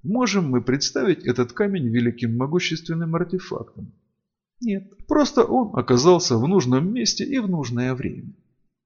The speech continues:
«Но чтобы сбить рыцаря, сгодится любая каменюка», возразил Анетта. «Его не для этого создавали. Он просто может это сделать.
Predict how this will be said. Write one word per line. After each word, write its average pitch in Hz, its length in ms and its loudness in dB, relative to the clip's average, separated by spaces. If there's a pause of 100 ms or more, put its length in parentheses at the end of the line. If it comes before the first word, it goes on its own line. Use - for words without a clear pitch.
(240)
«Но 147 360 6
чтобы 190 380 8
сбить 190 280 2
рыцаря, 131 680 2
сгодится 139 540 2
любая 226 400 6
каменюка», 190 760 -2
возразил 120 580 4
Анетта. 113 580 -4 (200)
«Его 139 360 4
не 262 120 -2
для 262 220 2
этого 135 260 6
создавали. 165 720 4 (320)
Он 196 160 4
просто 262 280 2
может 147 320 2
это 151 200 0
сделать. - 420 0